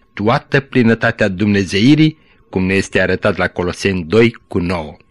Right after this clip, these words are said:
Aici se încheie citatul amintit de către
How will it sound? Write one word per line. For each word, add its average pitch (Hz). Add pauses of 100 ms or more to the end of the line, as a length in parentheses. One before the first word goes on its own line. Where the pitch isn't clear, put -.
(420)
Aici 147
se -
încheie 107
citatul 131
amintit 92
de 98
către 90